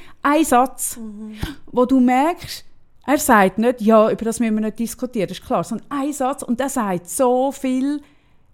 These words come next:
Speaker 1: so viel, äh, Misstrauen und so viel, du, ich bin grad so, what? Was sagt der? Wirklich so. Und, und dann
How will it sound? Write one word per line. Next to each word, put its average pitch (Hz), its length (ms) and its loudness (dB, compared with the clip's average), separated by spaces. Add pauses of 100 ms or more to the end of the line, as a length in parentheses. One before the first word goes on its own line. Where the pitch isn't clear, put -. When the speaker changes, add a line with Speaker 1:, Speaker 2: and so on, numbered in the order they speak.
Speaker 1:
so 311 280 -4
viel, 294 400 0
äh, 233 220 0
Misstrauen 277 600 0
und 226 140 -2
so 269 120 0
viel, 262 180 -6
du, - 160 -12
ich - 180 -12
bin 214 120 -8
grad 233 160 -6
so, 226 80 -2 (240)
what? 605 360 0 (220)
Was 508 200 0
sagt 523 260 -4
der? 156 220 0 (260)
Wirklich 381 320 -8
so. 226 180 -2 (380)
Und, 269 300 0 (340)
und - 340 0 (360)
dann 392 120 -2